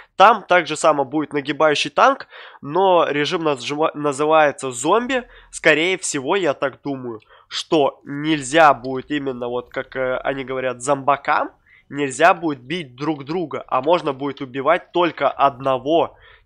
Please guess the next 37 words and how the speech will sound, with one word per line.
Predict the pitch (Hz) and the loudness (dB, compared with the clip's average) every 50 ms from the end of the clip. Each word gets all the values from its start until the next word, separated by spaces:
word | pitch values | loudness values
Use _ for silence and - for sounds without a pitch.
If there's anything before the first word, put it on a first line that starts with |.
| _ - | _ 2
того | 156 151 139 123 131 151 151 143 135 | 4 4 4 4 2 0 0 0 0
игрока, | 123 113 135 131 131 127 - 170 220 254 | -2 -2 -2 -2 -2 0 2 0 0 2
который | - 170 - - 165 185 185 160 135 | 0 -4 -2 0 0 0 0 -2 -2
имеет | 123 135 160 180 180 156 - | -2 -2 -2 -2 -2 -2 -4
вот | 127 127 - 151 | -6 -6 -4 -4
это | 151 - 139 | -4 -4 -6
именно-таки | 135 143 151 143 131 131 123 - 117 - 127 | -8 -6 -8 -8 -8 -10 -12 -12 -14 -12 -10
нагибаторское | 123 123 120 123 120 110 143 147 143 139 - - - 131 120 | -10 -10 -10 -8 0 4 4 4 4 2 -14 -12 -10 -10 -8
вооружение. | 123 135 135 135 123 143 127 110 101 - _ _ - - - - | -6 -6 -6 -4 -4 -6 -6 -6 -8 -14 _ _ -20 -20 -20 -20
Если | 120 123 151 226 254 240 - 180 | -12 -4 0 0 0 0 0 0
эта | 180 180 - 160 | 0 0 0 -2
тема | - - - 185 185 160 147 135 | -8 -4 0 0 2 2 2 0
будет | 117 127 156 170 156 - - | 0 -2 -4 -4 -4 -6 -8
именно | 160 156 147 147 143 139 135 127 | -10 -8 -6 -6 -6 -4 -4 -2
вот | 135 135 - | -4 -4 -4
настолько | 139 143 143 - - - 185 180 165 139 - 131 127 | -2 -2 -2 -2 -2 -2 0 2 2 0 -2 -6 -10
жестко | 123 139 156 156 - - - 120 | -6 -2 -2 -2 -2 -4 -10 -8
доработана, | 117 131 127 127 123 120 123 160 208 - 339 269 165 117 - _ - - _ _ | -6 -2 -2 -2 -2 -2 -2 -2 -2 -2 -4 -6 -6 -8 -10 _ -20 -20 _ _
то | - 156 | -2 -2
это | 151 - 160 143 | 0 2 0 -2
получится | - 120 - _ - 160 151 151 185 214 - - - - - 151 139 120 - - - - - - | -2 -6 -20 _ 0 2 2 2 2 0 -2 -6 -8 -4 -2 0 0 -2 -4 -10 -20 -16 -6 0
один | - 147 127 156 202 202 | 0 0 0 0 -2 0
из | 190 - | 0 -2
самых | - - 160 160 165 170 160 - | 0 4 4 4 4 4 0 -6
интересных | 147 127 - 139 139 151 151 - 147 139 - | -8 -8 -6 -4 -2 -2 -2 -4 -6 -6 -4
режимов. | 151 160 147 160 143 120 110 - - | -4 -4 -4 -4 -6 -8 -10 -10 -6
То | 147 143 | -4 -4
есть, | 131 - - | -4 -6 -6
как | - 170 156 - 151 | -4 -4 -4 -2 -2
у | |
нас | 147 147 143 - | -6 -6 -6 -6
вот | 143 131 | -8 -8
сначала | - 151 147 - 165 151 135 131 | -6 -6 -4 0 0 0 0 0
ввели | 127 123 127 151 156 156 | -4 -6 -6 -4 -4 -4
в | 143 131 143 | -2 -2 -4
игру | 135 131 143 131 | -4 -4 -8 -8
Джаггернаута, | 127 139 127 143 135 147 160 196 269 330 - - - _ | -8 -6 -4 -4 -4 0 0 0 0 0 -2 -6 -10 _